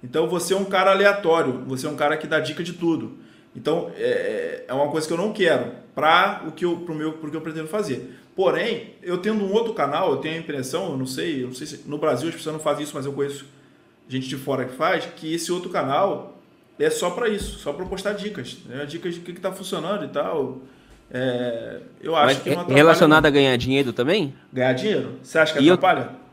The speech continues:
Speaker 2: Cara, eu acho que esse segundo, esse, esse seu segundo canal vai bombar ainda mais. Sabe por quê? Porque você não vai tá começando zerado.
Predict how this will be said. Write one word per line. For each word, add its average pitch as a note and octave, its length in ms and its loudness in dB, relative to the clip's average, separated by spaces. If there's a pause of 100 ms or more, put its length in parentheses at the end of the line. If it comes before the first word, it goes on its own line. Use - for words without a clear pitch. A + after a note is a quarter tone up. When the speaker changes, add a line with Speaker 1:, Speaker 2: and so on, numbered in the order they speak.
(160)
Speaker 2:
Cara, F#3 320 6
eu C3+ 160 10
acho E3+ 160 6
que - 60 0
esse - 100 -4
segundo, D#3 440 4
esse, - 360 -12
esse G#2+ 320 -2
seu A#2+ 240 -2
segundo B2 360 -2
canal C#3+ 300 0
vai C#3+ 140 4
bombar C3+ 380 2
ainda D#3 200 0
mais. B2 340 0
Sabe C3+ 220 -4
por A#2 120 -4
quê? D3+ 260 0 (420)
Porque C3 200 -6
você C3+ 200 -2
não E3+ 100 -2
vai F3 100 2
tá F3 80 0
começando D3 420 -2
zerado. G#2 460 0